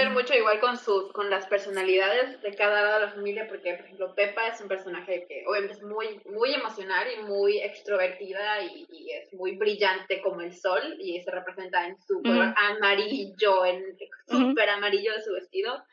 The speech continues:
Speaker 2: mientras que
Speaker 3: Ujú.
Speaker 2: Julieta es mucho más reservada, mucho más calmante, mucho más soothing, como un azul, como el mar, como "ven, te abrazo, mi vida". Y eso, hasta eso, es, es teoría del color, o sea, el azul representa muchas cosas que nos calman, que nos dan mucha tranquilidad,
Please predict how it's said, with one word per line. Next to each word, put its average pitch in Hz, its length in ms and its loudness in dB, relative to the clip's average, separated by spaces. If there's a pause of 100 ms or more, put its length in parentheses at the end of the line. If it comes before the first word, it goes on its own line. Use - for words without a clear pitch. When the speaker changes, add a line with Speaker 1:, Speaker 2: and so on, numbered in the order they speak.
(320)
Speaker 2:
mientras 220 220 -2
que 254 80 4
Speaker 3:
Ujú. 247 80 2
Speaker 2:
Julieta - 300 0
es 233 60 -12
mucho 226 220 -8
más 214 200 0
reservada, 233 720 4
mucho 202 200 -6
más 185 220 -10
calmante, 202 640 0
mucho 190 240 -12
más - 260 -14
soothing, 220 560 2
como 180 280 -2
un 185 140 -8
azul, 202 520 2
como 185 180 -6
el 165 160 -10
mar, 175 420 0
como 175 220 -8
"ven, 202 180 2
te 233 60 0
abrazo, 196 380 4
mi 180 120 -8
vida". 202 320 2 (540)
Y 208 160 -2
eso, 208 160 2 (760)
hasta 196 260 2
eso, 247 200 2
es, 196 320 0
es 202 240 -6 (360)
teoría 233 300 6
del 233 120 2
color, 180 400 0
o - 60 -14
sea, 175 120 -4
el 170 80 -4
azul 226 300 0
representa 190 500 -6
muchas 185 260 -8
cosas 190 300 -14
que 180 220 -2
nos 185 240 -2
calman, 214 460 -2
que 190 60 -10
nos 175 160 -8
dan 175 180 -6
mucha 175 220 -8
tranquilidad, 180 580 0